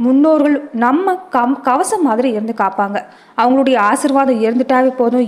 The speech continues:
எந்த தடையுமே தாண்டி வெற்றி பெற முடியும். நம்ம குடும்பத்துல வாழ்ந்த மறைஞ்ச முன்னோர்கள் தான் பித்ருன்னு சொல்லுவாங்க. அவங்களுடைய ஆத்மா சாந்தி அடையாம இருக்கிறது தான் பித்ரு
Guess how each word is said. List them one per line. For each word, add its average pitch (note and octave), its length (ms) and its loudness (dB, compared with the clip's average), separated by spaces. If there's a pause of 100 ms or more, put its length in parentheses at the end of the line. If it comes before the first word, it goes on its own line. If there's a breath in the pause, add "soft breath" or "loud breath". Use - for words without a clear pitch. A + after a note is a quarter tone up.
(160)
எந்த F#4 360 0
தடையுமே D#4 460 0
தாண்டி B3 340 2
வெற்றி G#3 260 -4
பெற G#3 160 -4 (140)
முடியும். F#3+ 260 -10 (560 soft breath)
நம்ம A#3+ 300 2
குடும்பத்துல C4 500 0
வாழ்ந்த B3+ 380 2 (120)
மறைஞ்ச C#4+ 280 0 (140)
முன்னோர்கள் B3 420 0
தான் A#3+ 220 -4
பித்ருன்னு D4+ 420 0
சொல்லுவாங்க. G3+ 320 -4 (540 loud breath)
அவங்களுடைய F#4 500 4
ஆத்மா E4 240 0 (100)
சாந்தி D4 340 2
அடையாம D4+ 300 2
இருக்கிறது C4+ 320 0
தான் C#4 180 -2
பித்ரு D#4+ 300 -2